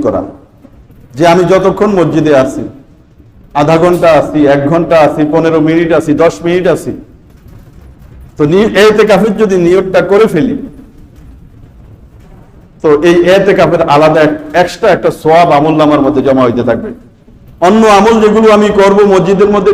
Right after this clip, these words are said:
ঢুকে, সেগুলো সওয়াব তো পেতেই থাকবো, এক্সট্রা এতেকাফের নিয়ত করার কারণে নফল এতেকাফের সওয়াবও আমল নামার মধ্যে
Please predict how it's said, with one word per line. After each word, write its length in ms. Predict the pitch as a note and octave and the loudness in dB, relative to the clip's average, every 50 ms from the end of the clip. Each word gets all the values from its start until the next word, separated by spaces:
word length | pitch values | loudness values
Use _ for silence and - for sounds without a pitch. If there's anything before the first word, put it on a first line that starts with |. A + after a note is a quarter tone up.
| - | 2
ঢুকে, 240 | F3+ G3 - G#3 F3+ C#3+ - - - - - - - | 2 0 2 0 0 0 -2 -4 -8 -10 -14 -6 -2
সেগুলো 320 | - G3 G3 G3+ A3+ A#3+ A#3 - - | 0 2 2 2 2 2 0 -2 0
সওয়াব 200 | F#3+ G#3+ A3+ A3+ - B3 | 0 2 2 2 0 -2
তো 40 | A3 G3 | 0 2
পেতেই 280 | A3 G#3+ A3+ B3+ C4+ B3+ G#3 | 2 2 2 2 2 2 2
থাকবো, 300 | G#3 - G3 F3+ F3 F3 C3 - - - - - - - - _ - _ - - - - - - - - - - F3 G3 | 2 0 0 0 -2 -2 -2 -4 -6 -14 -18 -20 -20 -20 -20 _ -20 _ -20 -20 -20 -20 -20 -20 -20 -20 -6 -2 0 0
এক্সট্রা 340 | G3 G3 G3 G#3 A#3 G3 D#3+ - - - - - - - - - - - - - - D#3+ E3+ F3 | 0 0 -2 -2 0 0 0 0 -4 -6 -10 -12 -16 -20 -20 -20 -20 -20 -20 -12 -2 0 0 2
এতেকাফের 480 | F3 F3 E3+ D3+ E3+ - E3+ F3 D#3 D3 C#3+ D3 | 2 2 2 2 2 2 2 0 0 0 0 0
নিয়ত 220 | E3 F#3 G#3 G#3 - - | 2 2 0 -2 0 0
করার 220 | G#3 F#3+ F#3 F3+ E3+ F3 | 0 2 2 0 0 0
কারণে 300 | E3 D#3 D#3+ D3+ D3 C#3 C3 D3 | 0 0 2 0 0 0 2 0
নফল 240 | D#3 D3+ D#3+ F3+ F3 E3 D#3 | 0 0 0 0 0 0 0
এতেকাফের 440 | D#3+ D3+ D#3+ D#3+ D3+ D3+ E3+ E3 D3 - | 0 0 0 0 0 0 -2 -4 -4 -4
সওয়াবও 320 | - D#3 E3 F3+ F#3+ G#3+ A3 G3 | -2 0 2 2 2 2 2 0
আমল 180 | E3 E3+ E3+ E3+ E3+ | 2 2 0 2 2
নামার 200 | E3 D3 D#3+ D3 C#3+ | 2 0 0 0 0
মধ্যে 180 | C#3 C3+ C#3 | -2 -2 -2